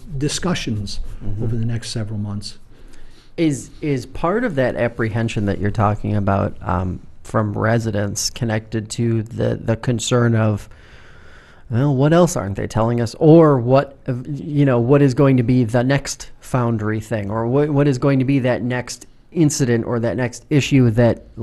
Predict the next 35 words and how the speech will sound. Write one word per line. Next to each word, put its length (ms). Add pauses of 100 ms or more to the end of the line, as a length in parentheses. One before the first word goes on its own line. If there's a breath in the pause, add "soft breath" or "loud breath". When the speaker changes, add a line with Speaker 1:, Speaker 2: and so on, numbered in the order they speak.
(280)
Speaker 2:
that 260
is 180
bubbling 480
underneath 400
the 80
surface 320
or 40
just 280
beneath 320
the 80
surface 420
for 240
literally 400
decades 640 (480 loud breath)
before 320
it's 100
finally 380
dealt 320
with? 640
And, 440 (360)
you 140
know, 240 (560 soft breath)
will 200
we 140
have 260
to 160
again 380
go 220
through 260
this, 380
this 420 (100)
really 240
arduous 400
process 560
of 240